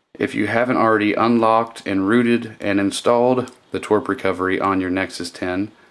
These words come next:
you can watch the videos in the description to show you how to do that.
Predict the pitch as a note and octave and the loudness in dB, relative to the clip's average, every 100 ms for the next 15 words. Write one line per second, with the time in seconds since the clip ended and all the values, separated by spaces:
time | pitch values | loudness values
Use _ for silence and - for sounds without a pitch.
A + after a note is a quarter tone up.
0 | _ - G#2 G2 G2 G2+ - F#2 G2+ G2+ | _ -2 0 2 2 0 -4 -2 0 2
1 | G2 F2+ F#2+ F#2 F2+ - A#2 - G2+ F#2+ | 0 0 -2 -2 -4 -2 -2 0 -2 -2
2 | F#2 - F#2 F#2 F2+ F2+ F#2+ F#2 G#2 F#2 | -4 -6 -4 -2 -2 -2 -2 0 0 0
3 | - | -6